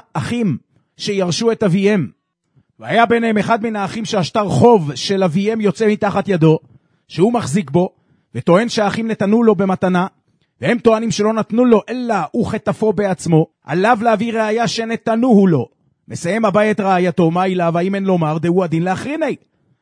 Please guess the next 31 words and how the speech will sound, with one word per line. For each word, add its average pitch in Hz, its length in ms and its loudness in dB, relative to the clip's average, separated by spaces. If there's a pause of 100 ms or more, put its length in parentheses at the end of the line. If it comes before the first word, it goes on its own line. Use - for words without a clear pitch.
הוא 170 180 2
הדין 196 240 0
לבני 190 260 -2
אדם 208 180 0
אחרים, 233 340 -2
שאם 190 200 -2
אחד 202 220 -4
מחזיק 170 520 -6 (320)
שטר 208 300 -4
חוב 202 300 2
של 190 220 -4
חברו, 165 460 2 (1300)
עליו 185 260 2
להביא 208 280 2
ראיה 185 280 2
שעלה 185 300 -2
יקנה 240 340 -2
לו 311 80 6
אותו, 190 300 4 (300)
ואין 226 340 2
ההחזקה 208 540 0 (100)
לבד 202 340 0
נחשבת 208 340 -4
כראיה 208 420 -4
לדבר, 254 360 -2
כדברי 170 380 -4
אביי 214 260 -2
שאמר 220 300 -2
שצריך 151 280 -8
להביא 175 280 0
ראיה. 185 320 0